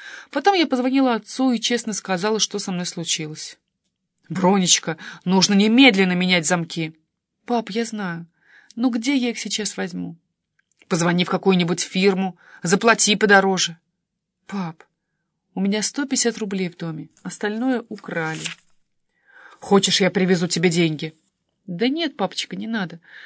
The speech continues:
Я займу у соседей. Дверь закрою на задвижку. Если кто-то полезет,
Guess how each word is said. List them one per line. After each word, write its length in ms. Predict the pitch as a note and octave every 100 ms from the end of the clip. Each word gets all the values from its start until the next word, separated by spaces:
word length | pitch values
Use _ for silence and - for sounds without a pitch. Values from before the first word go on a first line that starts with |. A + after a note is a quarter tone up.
| - _
Я 140 | C#4
займу 280 | B3+ A#3 A3
у 60 | G3
соседей. 640 | F#3 - E3+ D#3 E3 - _ _ _ _ _ _ -
Дверь 320 | G3 A#3+ D4
закрою 340 | A3 G3+ F#3+
на 80 | F3
задвижку. 640 | F3 D#3+ G3 C4+ - G3+ - - _
Если 220 | F3+ F#3 G3
кто-то 240 | G3+ F#3+
полезет, 540 | - G3+ B3+ A#3+ -